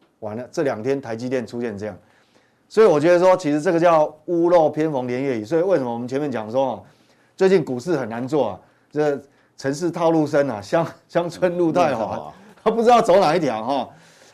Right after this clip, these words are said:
Speaker 1: 好，那这个就是，所以我，我，我讲，那目前变成说，我们风险控制就相对很重要。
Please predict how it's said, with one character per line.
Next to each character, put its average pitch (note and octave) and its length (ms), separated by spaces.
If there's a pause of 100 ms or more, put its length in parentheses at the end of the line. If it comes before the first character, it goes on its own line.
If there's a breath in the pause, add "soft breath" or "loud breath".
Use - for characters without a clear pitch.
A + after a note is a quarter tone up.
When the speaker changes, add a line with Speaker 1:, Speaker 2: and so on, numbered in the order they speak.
(140 soft breath)
Speaker 1:
好， C#3 340
那 B3 240 (460)
这 C#4 120
个 B3 80
就 A#3 160
是， A3+ 140
所 G3+ 220
以 F3 100 (120)
我， C3+ 420
我， D3 240
我 D#3+ 220
讲， B2 260
那 G#3+ 100
目 G#3+ 220
前 D3+ 180
变 F3 220
成 C#3 160
说， D#3 280
我 A#2+ 120
们 B2+ 200 (300 soft breath)
风 E3+ 180
险 B2+ 200
控 C#3+ 200
制 C#3 180
就 B2+ 340 (340 soft breath)
相 D#3+ 240
对 D#3 100
很 G#2+ 120
重 A#2 180
要。 G#2 100